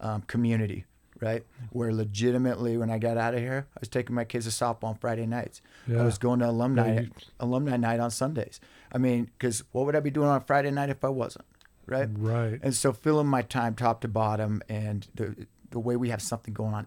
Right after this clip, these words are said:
Speaker 1: every single night while you're getting your feet back, right? Because just 'cause you're in treatment doesn't mean there's some magical potion that, you know,
Speaker 2: Yeah.
Speaker 1: that somebody throws on you, you're good,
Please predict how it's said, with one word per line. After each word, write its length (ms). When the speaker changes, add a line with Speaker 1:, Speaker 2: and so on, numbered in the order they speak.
Speaker 1:
every 260
single 340
night 380
while 280
you're 160
getting 200
your 80
feet 340
back, 440
right? 280
Because 260
just 240
'cause 160
you're 80
in 60
treatment 340
doesn't 280
mean 140
there's 160
some 160
magical 400
potion 460
that, 140
you 120
know, 280
Speaker 2:
Yeah. 180
Speaker 1:
that 140
somebody 360
throws 340
on 120
you, 60
you're 100
good, 320